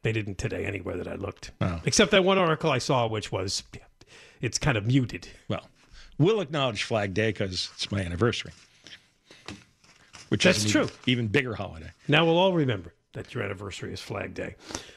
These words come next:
Speaker 1: All right, back in the real world, when we return, we will talk about this man, uh, this vagrant, who shot a C H P officer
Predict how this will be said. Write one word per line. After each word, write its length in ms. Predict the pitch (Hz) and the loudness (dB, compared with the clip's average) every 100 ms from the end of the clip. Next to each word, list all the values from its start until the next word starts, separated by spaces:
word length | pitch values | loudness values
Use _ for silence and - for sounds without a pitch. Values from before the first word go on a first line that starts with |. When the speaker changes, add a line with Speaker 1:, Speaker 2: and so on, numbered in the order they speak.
| - | 2
Speaker 1:
All 60 | 233 | 6
right, 200 | 208 202 | 6 6
back 220 | 269 277 | 4 4
in 80 | 294 | 4
the 80 | 247 | 6
real 320 | 196 233 214 | 6 6 6
world, 420 | 175 180 175 139 | 4 4 4 0
when 280 | 180 240 185 | 2 2 4
we 160 | 233 208 | 4 4
return, 800 | 170 214 - 220 175 110 104 110 _ - | 4 2 4 6 6 2 -2 -8 _ -6
we 260 | 151 151 | 0 2
will 160 | 160 165 | 2 2
talk 320 | 175 175 214 | 4 4 4
about 340 | 190 185 175 175 | 2 4 2 0
this 260 | 165 - | 0 2
man, 520 | 139 170 185 131 110 | 2 4 4 4 2
uh, 480 | 131 123 131 131 113 113 | 0 0 0 0 0 -2
this 360 | 120 117 - | -2 0 0
vagrant, 760 | 135 107 143 165 131 113 - - _ _ _ - - _ | 0 4 4 4 0 -4 -6 -12 _ _ _ -20 -20 _
who 160 | 139 135 | 0 2
shot 340 | - 175 175 | 4 4 6
a 300 | 131 110 101 | 4 2 0
C 240 | - 190 | 0 2
H 240 | 151 127 - | 2 2 0
P 180 | 180 147 | 0 2
officer 640 | 120 - 110 - 95 | 0 -2 -8 -8 -8